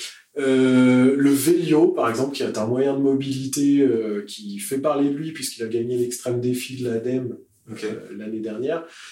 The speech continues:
Speaker 1: Donc c'est un, c'est un moyen de mobilité, euh, à trois roues,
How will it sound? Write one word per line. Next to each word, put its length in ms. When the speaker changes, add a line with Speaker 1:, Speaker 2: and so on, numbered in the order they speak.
Speaker 1:
Donc 140
c'est 100
un, 500
c'est 220
un 100
moyen 280
de 60
mobilité, 840
euh, 300
à 140
trois 340
roues, 380